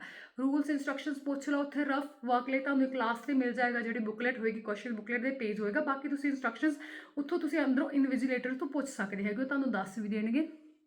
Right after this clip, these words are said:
ਮੈਂ ਫਿਰ ਇੱਕ ਵਾਰ ਮੈਂਸ਼ਨ ਕਰਦਾ, ਜਿਨ੍ਹਾਂ ਬੱਚਿਆਂ ਨੇ ਸੋਚ ਸੋਚ ਕੇ ਆਪਣੀ ਤਬੀਅਤ ਖਰਾਬ ਕੀਤੀ ਹੋਈ ਆ, just ਇੱਕ ਪੇਪਰ ਆ, ਕੁਛ ਨਹੀਂ ਹੁੰਦਾ।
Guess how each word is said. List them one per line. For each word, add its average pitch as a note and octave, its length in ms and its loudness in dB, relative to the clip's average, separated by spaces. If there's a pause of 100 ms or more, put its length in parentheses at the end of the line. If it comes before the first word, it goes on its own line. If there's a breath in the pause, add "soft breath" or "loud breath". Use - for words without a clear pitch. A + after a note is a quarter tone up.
(560)
ਮੈਂ A#3 140 -2 (120)
ਫਿਰ D4+ 140 2
ਇੱਕ D4+ 160 0
ਵਾਰ B3+ 160 0
ਮੈਂਸ਼ਨ G#3+ 340 -6
ਕਰਦਾ, G3+ 340 -4 (380 loud breath)
ਜਿਨ੍ਹਾਂ C#4+ 240 4
ਬੱਚਿਆਂ C#4 340 2
ਨੇ C#4 80 0
ਸੋਚ D4 320 -4
ਸੋਚ C#4+ 220 -2
ਕੇ C#4+ 120 -8
ਆਪਣੀ C4+ 240 -4
ਤਬੀਅਤ B3 460 -2
ਖਰਾਬ B3+ 200 0
ਕੀਤੀ A#3 300 -14
ਹੋਈ B3 120 -6
ਆ, C4+ 40 -4
just A#3+ 400 -10
ਇੱਕ B3+ 200 -12
ਪੇਪਰ A3 300 -10
ਆ, A3+ 60 -12
ਕੁਛ C4 320 -8
ਨਹੀਂ A#3 100 -4
ਹੁੰਦਾ। - 220 -12